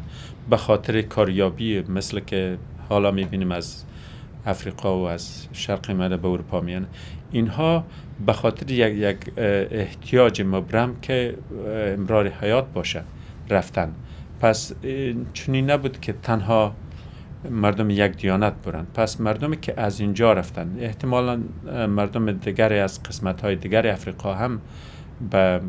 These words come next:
به مصر آمده باشد، به مصر سفلا. اه، پس ای، ای یک،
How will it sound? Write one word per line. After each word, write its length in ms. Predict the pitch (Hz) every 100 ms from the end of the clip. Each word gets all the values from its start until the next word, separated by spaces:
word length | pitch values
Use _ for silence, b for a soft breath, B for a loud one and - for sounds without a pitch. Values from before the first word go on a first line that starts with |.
| 85
به 100 | 92
مصر 340 | 92 92 -
آمده 320 | 92 87 85 87
باشد، 280 | 87 -
به 160 | 87 92
مصر 340 | 87 87 -
سفلا. 500 | - - 87 - 90 - B B B B B -
اه، 380 | 117 98 92 92 92 B B B - -
پس 240 | 110 - -
ای، 320 | 131 135 -
ای 80 | 135
یک، 380 | 131 139 127